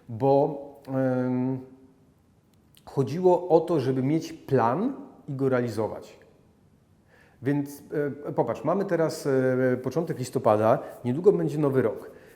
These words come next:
więc ty już teraz możesz zacząć kombinować nad planem, nad swoim planem na przyszły rok. Bo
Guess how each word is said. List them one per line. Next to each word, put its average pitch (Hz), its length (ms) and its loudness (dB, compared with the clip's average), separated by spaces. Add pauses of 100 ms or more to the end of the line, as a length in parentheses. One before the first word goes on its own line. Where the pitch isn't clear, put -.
więc 123 260 -4
ty 147 120 -2
już 156 180 -2
teraz 233 260 -2
możesz 127 220 -2
zacząć 151 320 -4
kombinować 127 580 0
nad 117 220 -8
planem, 127 520 0
nad 110 140 -6
swoim 180 260 0
planem 143 340 0
na 131 80 -2
przyszły 131 340 -2
rok. 101 340 0 (1400)
Bo 120 560 4